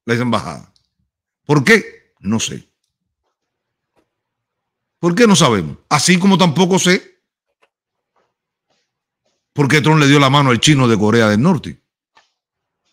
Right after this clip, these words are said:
No sé por qué Trump le dio la mano a un tipo. Imagínate los presos políticos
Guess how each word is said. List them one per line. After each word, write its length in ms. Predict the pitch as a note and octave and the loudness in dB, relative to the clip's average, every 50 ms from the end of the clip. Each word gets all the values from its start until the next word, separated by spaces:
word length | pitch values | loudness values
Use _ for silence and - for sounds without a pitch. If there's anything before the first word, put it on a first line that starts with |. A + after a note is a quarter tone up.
| _ _ _ _ _ _ _ _ _ _ _ _ _ _ _ _ _ _ _ _ _ _ _ _ _ _ _ _ _ _ _ _ | _ _ _ _ _ _ _ _ _ _ _ _ _ _ _ _ _ _ _ _ _ _ _ _ _ _ _ _ _ _ _ _
No 200 | A2+ C3 D3+ D#3 | -2 0 0 2
sé 160 | C#3 - E3+ E3 | 2 2 0 0
por 200 | C#3+ D#3 D3 A#2+ | 0 -2 -2 0
qué 140 | D3 D#3+ | -2 -2
Trump 200 | C3 D3+ E3 E3 | 0 0 0 2
le 60 | E3 D#3+ | 2 2
dio 120 | D#3+ E3 | 2 2
la 100 | E3 E3 | 2 2
mano 200 | E3 F3 F3+ F3+ | 2 2 2 2
a 40 | F#3 | 2
un 100 | F#3 D3+ | 2 2
tipo. 420 | G#3 G3 D#3+ C3+ D#3+ G#3 - _ _ _ _ _ _ _ _ _ _ _ _ _ _ _ _ _ _ _ _ _ _ _ _ _ _ _ _ _ _ _ _ _ | 2 0 0 -2 -6 -10 -10 _ _ _ _ _ _ _ _ _ _ _ _ _ _ _ _ _ _ _ _ _ _ _ _ _ _ _ _ _ _ _ _ _
Imagínate 500 | - D#3 D#3 D3+ C#3+ D#3 F3 F3+ E3+ F3+ | -6 -2 0 2 2 4 2 2 2 2
los 120 | D#3+ C#3+ - | 0 0 0
presos 320 | - F3 E3+ - F#3+ - | 0 0 2 2 0 0
políticos 560 | - F3+ F#3 F3+ F#3 D#3 C#3+ F#3 D#3 F3+ G3 | 2 2 4 4 4 2 0 -2 -2 -4 -6